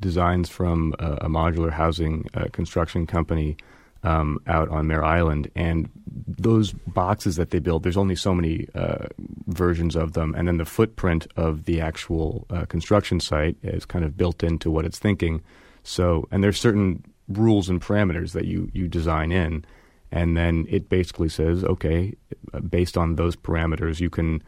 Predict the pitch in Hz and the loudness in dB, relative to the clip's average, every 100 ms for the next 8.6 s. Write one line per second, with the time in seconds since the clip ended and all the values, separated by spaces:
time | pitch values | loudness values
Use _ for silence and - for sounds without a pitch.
0 | - - - 78 78 85 80 82 - 78 | -18 -10 -4 -2 0 0 0 -2 -2 2
1 | 95 107 101 92 92 85 80 78 78 76 | 2 2 2 2 2 0 -2 -2 -2 -2
2 | 76 - 85 85 85 90 90 87 85 80 | -6 -8 -6 -4 0 2 2 2 2 0
3 | 82 82 82 76 76 - 101 104 95 92 | 0 0 0 -2 -4 -2 0 2 2 0
4 | 78 - 87 85 82 78 80 78 82 87 | -2 -2 -2 0 -2 -2 -2 0 2 2
5 | 85 - - - - _ - 85 80 78 | 0 -6 -20 -20 -20 _ -2 2 2 2
6 | - 82 85 82 90 87 85 - - - | 0 0 0 2 2 2 -2 -8 -18 -18
7 | - - - 117 156 135 98 98 95 87 | -20 -10 0 4 4 4 2 0 0 0
8 | 92 101 82 - 87 | 2 4 2 0 -2